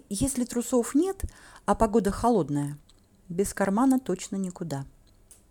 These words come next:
«Ужас!» вслух заключила я, брезгливо отбросила лосины. «Штаны и шить проще, и носить приятней». «Ну»,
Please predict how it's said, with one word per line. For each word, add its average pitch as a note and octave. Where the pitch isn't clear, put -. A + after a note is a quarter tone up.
«Ужас!» B3
вслух A3
заключила F#3+
я, F#3+
брезгливо F#3+
отбросила F3+
лосины. F3
«Штаны C4+
и C4
шить C4+
проще, G3+
и -
носить A#3
приятней». D#3+
«Ну», C4